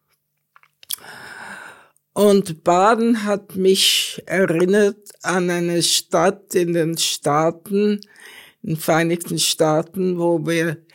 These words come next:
Ende des Krieges waren, Williamsburg, Virginia, so eine restaurierte Stadt vom achtzehnten Jahrhundert.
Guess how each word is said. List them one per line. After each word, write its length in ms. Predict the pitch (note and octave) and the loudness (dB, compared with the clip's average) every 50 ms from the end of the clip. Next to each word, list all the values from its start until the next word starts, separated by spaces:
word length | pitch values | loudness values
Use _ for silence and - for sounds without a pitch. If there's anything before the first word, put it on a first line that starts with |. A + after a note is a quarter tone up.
| _ _ - | _ _ 0
Ende 400 | F#3 G3 G3 F#3+ E3 F#3 F3 D#3+ | 2 4 4 4 4 2 0 0
des 340 | E3+ E3+ D#3+ - - - | 0 2 2 2 2 0
Krieges 880 | - - - E3+ D#3+ E3 E3+ E3+ E3 F3+ F#3 G3+ G3 - - - - - | -2 -2 0 0 2 2 2 0 2 2 2 2 2 0 -2 -4 -6 -4
waren, 580 | E3 E3+ F3+ F3+ F3 F3+ F#3 F#3 F#3+ F#3 F#3+ F#3 - - _ _ | -2 0 2 2 2 0 0 0 0 -2 -2 -6 -10 -16 _ _
Williamsburg, 1080 | - F3 F#3 G3 G3+ G3 G3 G3+ G3 F3+ F#3+ - - - F3+ F3+ F3+ E3 - - G#3 | -4 2 4 4 4 6 4 4 2 2 0 -4 -4 -2 0 0 0 -2 -4 -8 -6
Virginia, 800 | E3+ D#3+ D3+ - - E3+ E3 E3 F3 F3+ F#3 G3 G3+ G#3 A3 A3 G#3+ - - - - - - - - | -6 -4 -4 -2 0 0 0 2 2 2 2 4 4 4 2 0 -2 -10 -20 -18 -16 -16 -16 -18 -10
so 220 | - - - - F#3 | -4 -2 2 4 4
eine 280 | F3+ E3+ E3 D#3+ E3 | 4 4 4 2 2
restaurierte 1160 | E3 E3+ F3+ F#3 - - - F#3 F3 D#3+ D#3+ E3 F3 F3+ F#3 F3+ - - F#3 F3+ F3 E3 D#3+ - _ | 2 2 2 2 2 2 2 2 0 2 2 2 2 0 0 -2 -4 -2 -2 0 0 -2 -4 -10 _
Stadt 520 | - - - - - - E3 E3 D#3+ D#3+ - | -10 -6 -6 -4 0 0 2 0 0 -2 -6
vom 280 | - - D#3+ D#3 D3+ | -6 -4 -2 -2 0
achtzehnten 640 | B2+ D3+ - - - - - D3+ D3+ - - - E3 | 0 -2 0 0 0 -2 -2 -2 -4 -6 -6 -4 -2
Jahrhundert. 880 | D#3+ D#3 D#3 D3 - C#3+ C#3 D3 D#3 F3 F3 F3 G3 F3+ E3+ - - | 0 0 0 0 -2 -4 -6 -4 -4 -2 0 0 0 0 -2 -4 -10